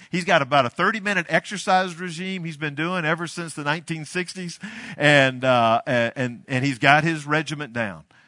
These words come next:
But his key is, he says, "You just got to get moving." You know, that's true in anything in life, that a lot of times if you're sitting around and saying, "You know, I wish, I wish,"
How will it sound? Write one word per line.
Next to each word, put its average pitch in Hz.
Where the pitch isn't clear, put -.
But 156
his 160
key 262
is, 156
he 175
says, 147
"You 123
just 151
got 123
to -
get 110
moving." 151
You 180
know, 196
that's 196
true 226
in 202
anything 196
in 107
life, 165
that 147
a 143
lot 170
of 240
times 160
if 131
you're 202
sitting 170
around 151
and 120
saying, 123
"You 190
know, 175
I 170
wish, 151
I 147
wish," 151